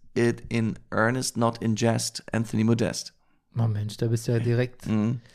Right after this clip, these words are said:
Speaker 2: ins
Speaker 1: Oder, äh, warte mal, warte mal.
Speaker 2: in die
Speaker 1: Äh,
Speaker 2: Anglo-Poesie
Speaker 1: "Ihr
Speaker 2: gegangen.
Speaker 1: sollt nicht immer schätzen, nehmt den Zollstock und messt."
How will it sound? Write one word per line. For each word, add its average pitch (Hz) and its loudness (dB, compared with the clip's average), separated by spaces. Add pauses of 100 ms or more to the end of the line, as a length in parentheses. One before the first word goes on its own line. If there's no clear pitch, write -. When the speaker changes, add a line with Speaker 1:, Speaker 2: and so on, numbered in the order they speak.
(540)
Speaker 2:
ins 139 6
Speaker 1:
Oder, 160 8
äh, 135 8 (580)
warte 131 6
mal, 180 8
warte 135 6
mal. 165 4
Speaker 2:
in 139 0
die 143 -2
Speaker 1:
Äh, - -8
Speaker 2:
Anglo-Poesie 123 6
Speaker 1:
"Ihr 113 2
Speaker 2:
gegangen. 127 6
Speaker 1:
sollt 135 8
nicht - 4
immer 143 6
schätzen, 147 4
nehmt 131 6
den 127 6 (100)
Zollstock 139 6
und 113 6
messt." 113 4